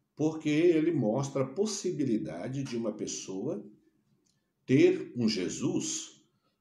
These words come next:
mas não é o Jesus que Paulo está apresentando. Isso é muito, é muito comum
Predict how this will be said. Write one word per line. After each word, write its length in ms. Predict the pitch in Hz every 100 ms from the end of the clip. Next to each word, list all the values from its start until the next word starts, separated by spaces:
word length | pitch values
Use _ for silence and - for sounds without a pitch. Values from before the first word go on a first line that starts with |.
| _
mas 200 | 92 101
não 180 | 196 214
é 80 | 131
o 80 | 143
Jesus 680 | 175 170 90 113 135 - -
que 100 | -
Paulo 320 | - - 123 131
está 220 | - -
apresentando. 840 | - - 131 135 185 - - - - _ _ _ _ _ _ _ _ _ _ _ _ _ - - _
Isso 180 | 107 -
é 60 | 131
muito, 840 | 127 143 170 170 143 98 78 - -
é 80 | 95
muito 220 | 135 208
comum 680 | 262 254 113 131 117 -